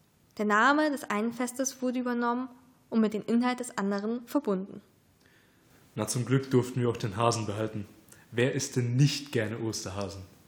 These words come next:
Speaker 2: An Ostern gibt es auch Eier. Und woher kommen denn die nun?
Speaker 1: Das Ei ist ein Teil des Passafestes.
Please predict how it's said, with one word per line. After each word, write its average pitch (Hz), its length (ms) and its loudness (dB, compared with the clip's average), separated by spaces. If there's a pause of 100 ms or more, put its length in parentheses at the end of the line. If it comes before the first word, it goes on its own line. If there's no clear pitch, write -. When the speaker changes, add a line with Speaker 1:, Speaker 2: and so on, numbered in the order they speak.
(1200)
Speaker 2:
An 120 220 -4
Ostern 143 320 2
gibt 131 100 -2
es 131 140 0
auch 120 160 -4
Eier. 127 300 2 (340)
Und 120 80 -6
woher 131 180 4
kommen 131 260 2
denn 123 140 0
die 143 160 6
nun? 110 260 2 (1000)
Speaker 1:
Das 226 260 -4
Ei 220 280 6
ist 254 180 -2
ein 247 100 -2
Teil 247 180 -2
des 247 120 -8
Passafestes. - 800 -6